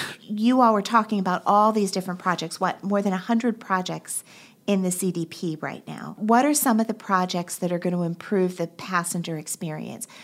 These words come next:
We have almost thirty-one million people that come through here every year. That translates into more than eighty thousand people a day. What are some of the projects that you're doing that are gonna make a direct impact on the customers?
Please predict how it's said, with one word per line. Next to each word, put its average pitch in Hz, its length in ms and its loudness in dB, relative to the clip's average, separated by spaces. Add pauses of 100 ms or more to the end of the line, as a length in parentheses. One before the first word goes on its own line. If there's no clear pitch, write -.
(160)
We 220 180 4
have 196 380 4
almost 185 280 0
thirty-one 202 340 2
million 175 300 0
people 175 300 -4
that - 120 -12
come 170 160 -10
through 185 260 -6
here 190 200 -6
every 185 260 -4
year. 180 460 -6 (420)
That 185 320 0
translates 190 580 0
into 180 200 0
more 180 200 2
than 165 180 -2 (100)
eighty 196 260 2
thousand 185 400 -2
people 175 340 -4
a 170 60 0
day. 170 400 -4 (320)
What 208 160 6
are 247 80 4
some 233 220 0
of 226 40 0
the 220 60 -8
projects 185 520 -2
that - 140 -4
you're 190 200 0
doing 175 340 -2
that 160 100 0
are 160 60 0
gonna 160 160 -4
make 160 400 -4
a 175 80 -6
direct 165 340 -6
impact 165 440 -8
on 151 100 -8
the 147 80 -12
customers? - 720 -12